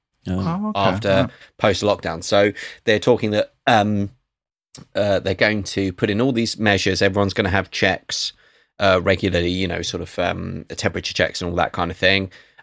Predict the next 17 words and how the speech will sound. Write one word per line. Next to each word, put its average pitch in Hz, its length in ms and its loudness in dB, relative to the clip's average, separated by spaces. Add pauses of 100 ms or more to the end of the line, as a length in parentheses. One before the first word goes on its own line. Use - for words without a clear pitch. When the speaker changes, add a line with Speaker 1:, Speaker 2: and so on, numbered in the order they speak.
Speaker 3:
Uh, 90 260 4
everyone's 95 320 2
gonna 95 100 -4
be 90 60 -2
swabbing 90 580 0
relentlessly. 87 840 -2
They're 85 140 -2
gonna 87 140 -6
have 90 140 -2
all 92 140 -4
sorts - 320 -8
of 87 100 -8
social 90 380 -2
distancing 85 680 -10
going 80 300 -4
on. 85 300 -4 (340)
Um, 90 600 2